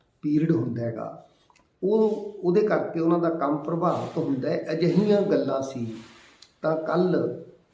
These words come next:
ਜਿਹੜੇ, ਅਹ, ਆਪਣੇ ਸੁਪਰੀਮ ਕੋਰਟ ਦੇ ਮਾਨਯੋਗ ਜੱਜ ਜਿਹੜੇ ਹੈ, ਅਹ, ਉਹਨਾਂ ਨੇ ਕਿਹਾ ਕਿ ਵੀ ਉਹਨਾਂ ਨੂੰ ਬਾਹਰ ਕਰੋ, ਇਹ ਬਿਲਕੁਲ ਗਲਤ ਹੈ। ਕਾਸ਼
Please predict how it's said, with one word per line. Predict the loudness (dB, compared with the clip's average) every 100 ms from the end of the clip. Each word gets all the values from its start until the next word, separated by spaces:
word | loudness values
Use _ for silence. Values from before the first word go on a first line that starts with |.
| _ -10
ਜਿਹੜੇ, | -4 0 2 2 0 -4 -8
ਅਹ, | -6 -2 -2 -4 -6 -12
ਆਪਣੇ | -10 -8 -8 -10
ਸੁਪਰੀਮ | -8 -8 -2 0 2 2
ਕੋਰਟ | 2 2 0
ਦੇ | -2 0 -2 -6 -14 -18 -10
ਮਾਨਯੋਗ | -6 -4 0 0 0
ਜੱਜ | -4 -6 -6 -8
ਜਿਹੜੇ | -6 -4 -4 -4
ਹੈ, |
ਅਹ, | -8 -14 -20 _ _ _ _ -16 -10 -10 -8 -2
ਉਹਨਾਂ | 2 4 2
ਨੇ | 0 -2 -6 -14 -20 _
ਕਿਹਾ | -2 -2 -2 -6 -10 -20 _ _ _ _ 2
ਕਿ | 4 4
ਵੀ | 4 0
ਉਹਨਾਂ | 2 0 2 2 0 -4
ਨੂੰ | -4 -4 -4 -4
ਬਾਹਰ | -6 -6 -8
ਕਰੋ, | -4 -2
ਇਹ | -2
ਬਿਲਕੁਲ | -6 -6 -8 -2 -2
ਗਲਤ | -2 -4 -8
ਹੈ। | -12 -12 -18 _ _ _ -20 -20 -16 -2
ਕਾਸ਼ | 2 4 4 2